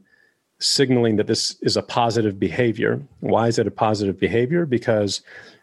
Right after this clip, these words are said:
the higher your level of perceived status in society, the higher your chances are of survival, because you're gonna have access to more resources,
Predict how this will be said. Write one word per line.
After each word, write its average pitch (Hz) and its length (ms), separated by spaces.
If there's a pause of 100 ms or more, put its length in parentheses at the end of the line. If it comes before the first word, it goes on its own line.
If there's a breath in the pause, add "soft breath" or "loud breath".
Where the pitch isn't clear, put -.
the 117 60
higher 135 280
your 123 160
level 113 240
of 107 140
perceived - 320
status 117 380
in 107 60
society, 107 720 (140)
the 104 420 (360 soft breath)
higher 123 180
your 117 140
chances 110 400
are 104 200
of 104 260
survival, 98 460
because 107 320
you're 101 240
gonna 101 160
have 101 240
access 101 380
to 110 100
more 95 160
resources, 127 600